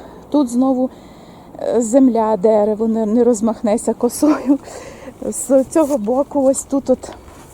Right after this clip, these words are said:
зараз зійду донизу, щоб не впасти, тут дуже слизько ще. Тут ось, якщо вам видно, я не знаю, чи видно це на камеру, тут пішов підйом,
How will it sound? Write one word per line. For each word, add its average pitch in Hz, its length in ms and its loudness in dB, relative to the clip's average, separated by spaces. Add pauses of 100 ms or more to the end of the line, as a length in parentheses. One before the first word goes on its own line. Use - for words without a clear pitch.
(420)
зараз 190 300 -12 (760)
зійду 226 360 -4
донизу, 233 520 -2 (480)
щоб 226 140 -8
не 214 80 -2
впасти, 202 420 -8
тут 196 200 -6
дуже 208 320 0
слизько 202 500 -4
ще. - 240 -10 (840)
Тут 233 180 -4
ось, 269 220 -2 (440)
якщо 226 340 -6
вам 233 200 0
видно, 240 400 0 (1120)
я 240 140 0
не 240 140 0
знаю, 202 360 -6
чи 190 140 -8
видно 196 380 -4
це 196 80 -6
на 202 100 -6
камеру, 220 640 -2
тут 190 120 -6 (380)
пішов 220 340 -4
підйом, 240 500 2